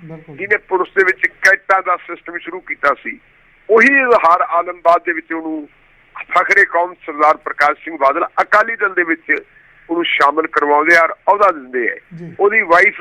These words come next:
Speaker 2: ਨੂੰ ਐਮ ਐਲ ਏ ਬਣਾਉਂਦੇ ਆ।
Speaker 1: ਹਮ, ਹਮ।
Speaker 2: ਸੁਮੇਧ ਸਿੰਘ ਸੈਣੀ ਜੀ ਦੇ ਉੱਤੇ ਬਹੁਤ ਵੱਡੇ ਵੱਡੇ ਇਲਜ਼ਾਮ ਲੱਗਦੇ ਆ। ਉਹਨੂੰ ਪੰਜਾਬ ਦਾ ਪਹਿਲਾ ਡਾਇਰੈਕਟਰ ਬਣਾਉਂਦੇ ਆ, ਚੀਫ ਡਾਇਰੈਕਟਰ ਵਿਜੀਲੈਂਸ ਬਿਊਰੋ ਬਣਾਉਂਦੇ ਆ।
Speaker 1: ਹਮ।
Speaker 2: ਔਰ ਬਾਅਦ ਦੇ ਵਿੱਚ ਉਸ ਬੰਦੇ ਨੂੰ ਪੰਜਾਬ ਦਾ ਡੀ ਜੀ ਪੀ ਬਣਾਉਂਦੇ ਆ।
Speaker 1: ਜੀ।
Speaker 2: ਔਰ ਜੇ ਅਗਲੀ ਗੱਲ ਦੇਖੀਏ ਆਪਾਂ,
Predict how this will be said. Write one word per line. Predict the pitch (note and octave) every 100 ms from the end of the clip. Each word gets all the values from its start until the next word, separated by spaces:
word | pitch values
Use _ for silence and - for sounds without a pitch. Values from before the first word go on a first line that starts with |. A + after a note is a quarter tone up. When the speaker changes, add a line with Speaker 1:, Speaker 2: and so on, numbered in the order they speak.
| G#3+
Speaker 2:
ਨੂੰ | A3 G3
ਐਮ | G#3 A3+
ਐਲ | A3+
ਏ | G#3+
ਬਣਾਉਂਦੇ | F#3 D#3 C#3+ B2+
ਆ। | - - _
Speaker 1:
ਹਮ, | D#3 C#3+
ਹਮ। |
Speaker 2:
ਸੁਮੇਧ | C#3+ F3 G#3 A#3
ਸਿੰਘ | - A3 -
ਸੈਣੀ | G3 G#3
ਜੀ | G#3 G#3
ਦੇ | G3+
ਉੱਤੇ | -
ਬਹੁਤ | C#3+ E3 F#3 C#3
ਵੱਡੇ | E3+ D3+ F#3
ਵੱਡੇ | F3 E3+
ਇਲਜ਼ਾਮ | E3 D3+ D3+ D3+
ਲੱਗਦੇ | C3+ C3 C#3+
ਆ। | C#3 - _ _ _ _
ਉਹਨੂੰ | G3 A3+ A3+
ਪੰਜਾਬ | - F#3 F3+ F3+
ਦਾ | F#3+
ਪਹਿਲਾ | F3+ F3 F#3 F3+
ਡਾਇਰੈਕਟਰ | - - - F3+ E3
ਬਣਾਉਂਦੇ | D#3 E3 E3+
ਆ, | E3+
ਚੀਫ | E3 - F3+
ਡਾਇਰੈਕਟਰ | - E3 E3 D#3+
ਵਿਜੀਲੈਂਸ | D#3+ F#3+ F3+ D#3+ -
ਬਿਊਰੋ | C#3+ D3+ E3+
ਬਣਾਉਂਦੇ | F3 E3+ F3 F#3
ਆ। | F3 _ _ E3+
Speaker 1:
ਹਮ। | D#3 E3+
Speaker 2:
ਔਰ | F3
ਬਾਅਦ | F#3+ A#3+ A#3+
ਦੇ | A#3
ਵਿੱਚ | - F#3
ਉਸ | - F#3 - D#3
ਬੰਦੇ | D#3 E3
ਨੂੰ | E3 E3+
ਪੰਜਾਬ | E3 D3 C#3+
ਦਾ | D3 E3
ਡੀ | _ B2+
ਜੀ | D3 -
ਪੀ | F3
ਬਣਾਉਂਦੇ | C#3+ C#3 B2+ B2
ਆ। | A2 - - D#3 D3+
Speaker 1:
ਜੀ। | D3
Speaker 2:
ਔਰ | F3 -
ਜੇ | - G3+
ਅਗਲੀ | B3+ C#4+
ਗੱਲ | C4+
ਦੇਖੀਏ | G#3 G3+ - E3+
ਆਪਾਂ, | D#3 D3 D3